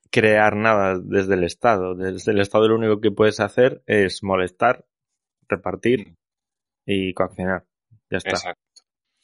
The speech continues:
Speaker 2: Bueno, y me lo estoy pasando bien en el curro, como estoy lleno de socialistas y, <laughs> y es una panadería, entonces el pan está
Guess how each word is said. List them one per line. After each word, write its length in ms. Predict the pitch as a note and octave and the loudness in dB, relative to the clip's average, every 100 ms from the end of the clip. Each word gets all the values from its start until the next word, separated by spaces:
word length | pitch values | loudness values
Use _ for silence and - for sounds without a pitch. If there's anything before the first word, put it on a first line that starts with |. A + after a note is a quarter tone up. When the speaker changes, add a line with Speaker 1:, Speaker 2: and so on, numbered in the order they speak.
| _ _ | _ _
Speaker 2:
Bueno, 140 | - A#2 | -2 -2
y 20 | |
me 40 | C3+ | -2
lo 60 | |
estoy 140 | B2+ - | -4 -2
pasando 340 | A2 - - | -4 -4 -8
bien 140 | G2 G2 F#2 | -6 -6 -8
en 40 | |
el 60 | - | -10
curro, 180 | - - F2 | -12 -12 -14
como 160 | E2 E2 | -16 -20
estoy 180 | - F#2+ | -14 -8
lleno 200 | G#2+ G#2 | -6 -4
de 60 | F#2+ | -6
socialistas 800 | - G#2 F#2+ G2+ - - - - | -6 -6 -4 -4 -6 -14 -16 -20
y, 60 | - - - - - - | -20 -20 -20 -20 -20 -20
<laughs> 600 | - A#2 - A#2 - - | -6 -6 -6 -12 -14 -8
y 40 | E3 - | -4 -4
es 100 | - | -4
una 180 | D#3+ D3 | -2 2
panadería, 500 | B2+ - A2+ B2 A2+ | 2 0 0 2 0
entonces 280 | G#2 A2 G#2 | 0 -2 -4
el 120 | G2 | 0
pan 180 | A2+ A2 | 0 0
está 200 | G#2+ | -2